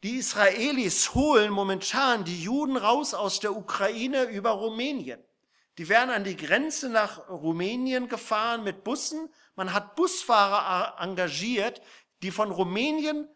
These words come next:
in die Westukraine fahren, um dort die Juden rauszuholen. Der Herr kommt wieder. Auch das bekennen wir, wenn wir Abendmahl feiern.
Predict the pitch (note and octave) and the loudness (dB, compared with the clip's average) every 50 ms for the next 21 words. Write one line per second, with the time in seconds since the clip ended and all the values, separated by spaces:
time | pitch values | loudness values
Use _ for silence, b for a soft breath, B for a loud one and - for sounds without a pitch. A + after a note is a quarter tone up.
0 | _ _ - G3 F3 F#3+ F3 F3+ C#4 C#4 - - - - - _ - C#4+ C4+ B3+ | _ _ -12 -8 -8 -4 0 2 2 0 0 -6 -10 -20 -20 _ -16 -12 -12 -10
1 | - - - A#3+ A#3 A3+ A3+ G3 E3 - - - E3+ E3 G3 A3+ A#3 G#3+ F#3+ A#3 | -6 -4 -2 0 0 0 0 -2 -2 -4 -2 -2 -2 -2 -2 -4 -6 -6 -2 -2
2 | A#3 A#3 B3 B3+ A#3 D4 D#4 E4 F4 E4+ D#4 C4+ - G#3 E3+ E3 - - - C#3 | -2 -2 -2 -4 -2 -2 0 -2 0 0 -2 -2 -2 -2 -6 -6 -8 -10 -12 -12
3 | C3 C3 C3 C3 _ _ _ _ _ _ _ _ _ _ _ _ _ _ _ _ | -14 -20 -20 -20 _ _ _ _ _ _ _ _ _ _ _ _ _ _ _ _
4 | _ _ _ _ _ _ _ _ _ _ _ _ _ _ _ _ _ _ _ _ | _ _ _ _ _ _ _ _ _ _ _ _ _ _ _ _ _ _ _ _
5 | _ _ - G#3 G3+ F#3+ G#3 A#3 A#3 - B3+ B3+ A#3 - - A#3+ A#3+ B3 - - | _ _ -10 -8 -6 -4 -4 -6 -6 -6 -6 -8 -6 -8 -10 -10 -10 -10 -14 -18
6 | - - _ _ _ _ _ _ _ _ _ _ _ _ _ _ _ _ _ _ | -20 -20 _ _ _ _ _ _ _ _ _ _ _ _ _ _ _ _ _ _
7 | _ _ _ B B B B B B B B E3+ G#3 G3+ - A#3+ B3 B3 - - | _ _ _ B B B B B B B B 0 0 2 4 2 2 2 2 0
8 | - - C4+ B3+ - - - B3+ B3+ A#3+ G#3+ F#3 F3 D#3+ D3 E3+ E3 F3 F#3+ G3+ | -2 -4 -6 -6 -6 -6 -2 -2 -2 -2 -2 -4 -4 -4 -4 -2 2 4 4 2
9 | G3 G3 B B B B B - C#3 F3+ G#3 A3+ G#3+ A#3+ A#3 G3+ G3 F#3 G#3 G3 | 2 0 B B B B B -8 -6 -4 -4 -4 -2 -2 -2 -2 -2 -2 -4 -4
10 | E3 C#3 C3 B2 A2 - - - A#2 G#2 F#2+ - | -6 -10 -12 -12 -12 -14 -14 -16 -16 -16 -18 -20